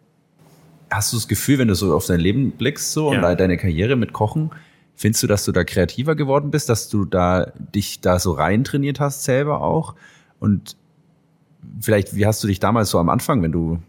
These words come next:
Speaker 1: du warst ja auch irgendwann mal in der Kochlehre wahrscheinlich, hast du die Ausbildung gemacht, warst du da auch schon, damals schon so kreativ und wusstest, das macht dir schon Spaß oder hast du dich da eher so rein entwickelt? Wie würdest du sagen? War das eher so, ja, ich hab's schon immer so gemacht, das liegt mir irgendwie so ein bisschen in der Natur oder hey, nee, das hab ich mir schon auch erarbeitet und so ein bisschen so antrainiert?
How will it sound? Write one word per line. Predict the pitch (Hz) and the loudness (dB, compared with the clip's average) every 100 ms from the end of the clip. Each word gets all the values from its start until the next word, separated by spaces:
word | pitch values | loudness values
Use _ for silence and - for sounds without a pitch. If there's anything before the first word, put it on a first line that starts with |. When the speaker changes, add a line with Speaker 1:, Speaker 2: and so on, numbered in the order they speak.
| - | -6
Speaker 1:
du | |
warst | 78 90 | -4 2
ja | |
auch | 101 | 2
irgendwann | 101 98 92 | 2 2 2
mal | 87 | 2
in | |
der | 80 | 0
Kochlehre | - - 117 113 110 | -4 -4 0 2 2
wahrscheinlich, | 110 117 110 104 | 0 0 0 0
hast | 92 | -2
du | - 76 | -2 -2
die | - | 0
Ausbildung | 92 - 127 120 | 0 0 0 0
gemacht, | 120 123 - - - - _ _ _ | 0 -2 -4 -20 -20 -20 _ _ _
warst | - 98 | -4 0
du | - | 2
da | |
auch | 98 117 | 2 2
schon, | - 165 165 156 82 - - | 2 0 0 -2 -4 -6 -6
damals | - 190 175 | 0 2 4
schon | 190 180 | 2 0
so | 180 | 0
kreativ | 165 170 151 165 156 | 0 0 0 -2 0
und | 101 | 2
wusstest, | 147 - 147 | 2 0 0
das | 113 | 0
macht | 113 120 | 0 0
dir | 156 | 0
schon | 160 147 | 0 -2
Spaß | - - 156 | -2 -2 0
oder | - | 2
hast | 117 - | 2 0
du | |
dich | 120 | -2
da | - 87 | 0 2
eher | 101 | 2
so | 98 | 0
rein | 85 117 | 0 0
entwickelt? | 160 151 - 175 147 | -2 -4 -4 -4 -2
Wie | 110 | -4
würdest | 104 107 110 | -2 -2 -2
du | |
sagen? | - 85 87 | -2 0 2
War | 85 | 2
das | 104 | 2
eher | - 104 | 2 4
so, | 101 95 - _ _ _ - | 2 -2 -12 _ _ _ -4
ja, | 90 | 0
ich | 98 101 | 0 0
hab's | - - | -4 -4
schon | - | -2
immer | 104 110 | 2 2
so | 101 | 2
gemacht, | 87 95 - | 0 0 0
das | 95 - | -4 -4
liegt | 107 - | -6 -2
mir | 92 | -2
irgendwie | 98 | 0
so | 92 | -2
ein | |
bisschen | 82 120 | -4 -2
in | |
der | 95 | 0
Natur | 80 80 131 175 98 | 0 -2 -2 0 2
oder | 113 | 4
hey, | 104 110 107 | 4 2 0
nee, | 98 110 | 2 2
das | 117 | 0
hab | 104 | -2
ich | 107 | 0
mir | 110 | 0
schon | 113 | 2
auch | - 98 | 0 0
erarbeitet | 92 92 95 82 82 | 2 2 2 2 0
und | 85 82 | 0 -2
so | 95 | -2
ein | |
bisschen | 85 - 85 | -4 -2 -2
so | |
antrainiert? | - 90 - 80 73 | -2 -4 -2 -4 -4